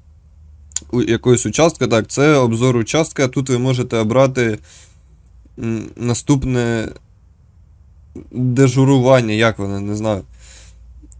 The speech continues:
Днювання. Коротше, кожен день ви повинні робити по п'ять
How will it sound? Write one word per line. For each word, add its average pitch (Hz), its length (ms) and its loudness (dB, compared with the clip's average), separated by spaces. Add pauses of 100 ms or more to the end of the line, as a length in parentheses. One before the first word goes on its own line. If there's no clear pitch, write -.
(120)
Днювання. 131 920 2 (100)
Коротше, 131 520 2 (560)
кожен 139 400 0
день 151 220 2
ви 123 540 4 (120)
повинні 123 520 0
робити 117 500 0
по 113 120 -6
п'ять 120 520 0